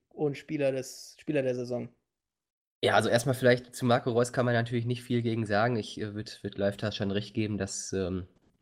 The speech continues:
Speaker 2: also auch wenn die Statistik vielleicht nicht ganz, ganz so dafür spricht, dass die Mannschaft auch ohne ihn in den Spielen, äh, die Punkte geholt hat und da einen ähnlichen guten Punkteschnitt hat, der ist auch schon ganz schön gereift, ähm,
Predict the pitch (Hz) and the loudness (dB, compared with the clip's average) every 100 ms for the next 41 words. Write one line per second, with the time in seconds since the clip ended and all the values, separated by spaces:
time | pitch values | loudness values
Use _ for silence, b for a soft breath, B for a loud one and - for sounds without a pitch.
0 | - 98 - - 123 120 127 123 135 123 | -2 2 2 2 2 4 0 0 -2 -2
1 | - 123 123 120 117 120 113 113 120 - | 0 2 2 -2 -2 -2 -2 0 0 2
2 | 120 120 120 - 127 127 110 113 117 120 | 2 2 -2 -2 -2 -2 -2 0 0 0
3 | 117 110 - 123 123 - 117 117 113 117 | -2 -2 0 2 2 2 2 2 2 0
4 | - 120 113 120 b b b b b b | 0 2 2 0 b b b b b b
5 | - 113 117 131 127 113 110 110 - - | -2 -2 2 2 4 4 2 -4 -10 -4
6 | 104 120 131 110 107 104 - 123 117 117 | 2 2 2 0 4 2 2 0 0 -2
7 | 107 104 117 117 117 120 117 - 113 117 | -2 -2 -2 -2 -2 -2 -2 0 2 2
8 | 120 - b b b b _ _ _ _ | 0 -12 b b b b _ _ _ _
9 | _ _ _ _ _ 208 - 123 - 120 | _ _ _ _ _ 2 2 2 2 2
10 | 131 117 120 - 120 104 107 127 - - | 2 2 2 2 0 2 2 2 -2 -12
11 | - 113 113 113 117 | -4 -2 -2 -2 -4